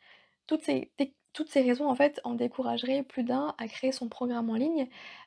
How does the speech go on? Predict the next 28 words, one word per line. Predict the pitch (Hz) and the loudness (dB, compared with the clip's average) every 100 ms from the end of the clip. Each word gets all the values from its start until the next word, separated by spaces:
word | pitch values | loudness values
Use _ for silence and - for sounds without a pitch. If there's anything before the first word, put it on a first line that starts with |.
| - | -4
Mais | |
en | 254 | 2
fait, | 339 | 2
la | 285 | 4
bonne | 247 277 | 4 4
nouvelle, | 262 285 349 - | 4 4 4 0
c'est | - 359 | -4 -4
que | - 254 | -2 0
justement, | 311 - 233 277 | 0 -2 -2 0
vous | 269 | 0
n'avez | 220 214 | 0 0
pas | 269 | 0
d'obligation | 254 233 220 220 214 254 | 0 -2 -2 -4 -2 0
légale | 226 254 254 214 254 247 | 2 2 2 0 0 2
de | 220 | 2
passer | 269 226 - 254 | 2 -2 -4 -6
par | - 233 | -6 -6
la | 214 | -2
case | 220 226 - | 0 -2 -4
C | - - 277 | -16 -4 -2
P | - 214 247 | 0 -2 -4
F | - - - - - | -12 -20 -20 -20 -2
pour | 311 | 0
vous | 294 254 | 0 -2
lancer | 220 214 294 | -2 -2 -4
en | 240 220 | -4 -2
tant | 269 | -4
que | 269 269 | -2 -4